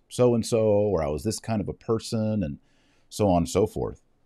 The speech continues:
And as you begin to put the dots together and read social media, you'll see that one of the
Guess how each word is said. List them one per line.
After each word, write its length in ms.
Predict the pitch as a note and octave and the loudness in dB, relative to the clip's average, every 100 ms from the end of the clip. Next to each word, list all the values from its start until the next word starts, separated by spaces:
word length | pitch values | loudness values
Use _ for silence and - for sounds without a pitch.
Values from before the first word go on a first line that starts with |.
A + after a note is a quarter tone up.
| _ _ _ _ _ - - - _ - _ - | _ _ _ _ _ -20 -20 -20 _ -20 _ 2
And 120 | B2 | 6
as 140 | B2+ A#2 | 6 4
you 60 | |
begin 340 | A#2 A#2+ F#3 A#3 | 2 6 6 6
to 60 | |
put 260 | - F#3 F3+ | 4 2 2
the 80 | F#2+ | 4
dots 320 | A#2 C3+ - | 6 6 4
together 480 | G#2 D#2+ D2+ E2 F2+ | 0 2 2 4 2
and 120 | E2 | 2
read 180 | A#2 A#2+ | 2 2
social 340 | A#2+ G#2+ F#2+ | 0 0 0
media, 360 | F#2+ G#2+ F2 E2+ | -2 0 2 2
you'll 280 | F2 A#2+ | 2 0
see 560 | B2 - - - C3+ - _ _ _ _ _ _ | -2 -6 -4 -4 -4 -6 _ _ _ _ _ _
that 160 | A2 F2 | -4 -4
one 260 | G2+ C3 | -2 0
of 240 | E3 C3+ G#2 | 0 -4 -2
the 400 | A2+ G2 F2 | 2 2 0